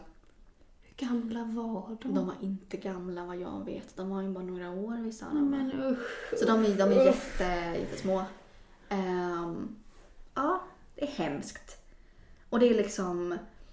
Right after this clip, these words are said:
Speaker 2: Då har det varit fyra år av revolution, liksom.
Speaker 1: Mm.
Speaker 2: Då var det kungen och drottningen. Ehm, och tänk då att enligt... Alltså,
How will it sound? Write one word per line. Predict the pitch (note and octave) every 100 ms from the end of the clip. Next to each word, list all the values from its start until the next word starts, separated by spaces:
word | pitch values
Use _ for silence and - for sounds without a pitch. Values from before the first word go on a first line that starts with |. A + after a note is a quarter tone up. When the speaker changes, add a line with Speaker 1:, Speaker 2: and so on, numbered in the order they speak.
| - -
Speaker 2:
Då | G#3
har | G#3
det | G3+
varit | G3 F3 D#3
fyra | - G3+ F3+ E3+ E3 -
år | D#3 - F3 -
av | - E3 F3 A3 - -
revolution, | F3 D3 - - F2 -
liksom. | - - - - -
Speaker 1:
Mm. | A3 G3+ F#3+ F3+
Speaker 2:
Då | D#3+
var | -
det | D#3+ -
kungen | C#3+ - -
och |
drottningen. | - - - G3 G3 - - - - - - -
Ehm, | G3+ F#3+ F3 E3+ E3 E3 E3 E3 D#3+ F#3+ - - - - - _ - - - -
och | - G3
tänk | G#3+ G#3+ G#3+
då | F3+
att | E3+ E3+
enligt... | F#3+ F3+ E3+ F#3 G3+ - - - - - - - - - - - - - - - - - -
Alltså, | G3+ G3 F#3+ E3+